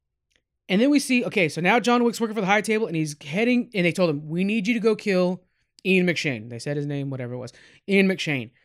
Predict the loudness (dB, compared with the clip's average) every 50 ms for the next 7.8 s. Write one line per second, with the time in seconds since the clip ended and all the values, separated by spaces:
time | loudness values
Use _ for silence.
0 | _ _ _ _ _ -10 -4 -2 0 0 2 4 4 6 6 6 4 2 0 0
1 | 0 2 2 2 4 2 2 0 -2 -8 -8 -8 -10 _ 0 2 2 4 4 2
2 | 4 4 4 4 4 4 2 2 2 2 2 2 0 -4 _ _ _ _ -2 -2
3 | 0 0 0 -2 -2 0 2 4 4 4 2 0 -4 -4 -4 -4 -4 -8 -6 -4
4 | -4 -4 -2 -4 -2 -4 -4 -2 -2 0 0 0 0 0 -2 -4 -6 _ _ _
5 | _ _ _ _ _ _ _ _ _ _ _ _ _ _ _ _ _ _ _ _
6 | _ _ -2 0 2 2 2 2 2 2 2 2 2 2 2 4 2 2 2 2
7 | 2 2 2 4 2 2 0 -2 0 2 4 6 6 6 4 2